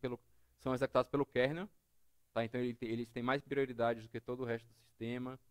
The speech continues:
é, e eles têm acesso privilegiado a, a, a hardware e informações do, do kernel propriamente dito, tá? E eles são executados pelo usuário root, que é o administrador.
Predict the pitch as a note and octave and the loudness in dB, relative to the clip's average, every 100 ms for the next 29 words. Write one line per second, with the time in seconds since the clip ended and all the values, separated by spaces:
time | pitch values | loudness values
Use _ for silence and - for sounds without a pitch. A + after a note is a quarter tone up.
0 | _ _ _ _ _ _ G#2 G#2 G#2 A2+ | _ _ _ _ _ _ -4 0 0 0
1 | A#2+ - C3 C3 - B2 - - C3 B2+ | -4 -6 -4 -4 -2 -2 -2 -6 -2 0
2 | B2+ B2 G#2+ A2 A2 G#2+ G#2+ G2+ F2+ G#2 | 0 2 2 2 2 -2 -2 -2 -4 -4
3 | G2 F#2 G#2+ A2 B2+ B2+ A#2 A2+ A2+ A2+ | -4 -4 2 6 6 4 0 0 2 0
4 | A2+ B2 A#2 A#2 B2 - - A#2 A#2 A#2+ | -2 -4 -4 -8 -12 -12 -14 -6 -2 -2
5 | A#2 A#2 B2 A#2 C3 A#2+ - _ _ _ | -6 -12 -12 -12 -14 -16 -18 _ _ _
6 | _ _ _ A2+ A#2 B2 - A#2+ A#2+ - | _ _ _ -2 0 0 -2 -2 -2 2
7 | A2+ A2+ - B2 A#2 A#2 A#2 A#2 B2 - | 0 0 -2 -4 0 0 0 -6 -8 -6
8 | A#2+ A#2+ A#2+ A#2+ B2+ G#2 | -6 -6 -10 -16 -14 -14